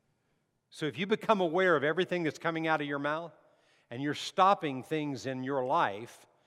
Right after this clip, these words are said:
that don't need to be said, he said, "You're a perfect," that word perfect is matured or developed. You're a developed person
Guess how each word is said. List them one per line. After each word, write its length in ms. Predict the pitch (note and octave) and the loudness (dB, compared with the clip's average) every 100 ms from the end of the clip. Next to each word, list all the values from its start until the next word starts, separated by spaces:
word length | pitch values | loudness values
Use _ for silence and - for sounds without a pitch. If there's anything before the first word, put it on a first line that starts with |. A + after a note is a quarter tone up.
| _ _ | _ _
that 140 | C#3 B2 | -4 2
don't 220 | D#3+ D#3 | 2 2
need 200 | E3+ D3+ | -2 -4
to 60 | B2+ | -8
be 160 | C3+ | -8
said, 500 | - - D#3 F3 F3+ - - _ - | -8 -4 -2 -2 -6 -16 -20 _ -8
he 120 | D3+ | -4
said, 360 | - D#3 C#3 - - - | 2 2 2 -6 -20 -18
"You're 340 | B2 D3+ D#3 D3+ | -4 2 2 0
a 160 | C3+ B2 | -4 -6
perfect," 520 | - G#3+ A3+ D3+ - | -2 0 0 -2 -2
that 140 | D3+ | -4
word 220 | C#3+ C#3 - | -2 -4 0
perfect 440 | G3+ G3 D3 - | 0 0 -6 -6
is 180 | B2 - _ - | -8 -10 _ -10
matured 480 | B2+ - G3+ G#3 | -10 -6 -4 -2
or 80 | C#3+ | -4
developed. 680 | A2+ A2 B2+ F3 G#2 D#2 - - _ - | -8 -4 0 0 -2 -12 -20 -20 _ -6
You're 120 | C#3+ | -4
a 40 | |
developed 540 | B2 A2 E3+ G3 F3+ - | -2 4 8 8 6 0
person 560 | G3 G3 - A#2+ C#3+ | 0 0 -2 -8 -10